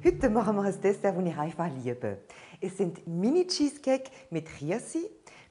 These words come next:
perfekt für den Sommer und auch ganz schön auf Sommerbuffets. Und für die Mini-Cheesecake tun wir jetzt kleine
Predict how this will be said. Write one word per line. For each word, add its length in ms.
perfekt 540
für 120
den 100
Sommer 480
und 120
auch 260
ganz 340
schön 220
auf 120
Sommerbuffets. 840
Und 100
für 80
die 100
Mini-Cheesecake 840
tun 120
wir 80
jetzt 280
kleine 400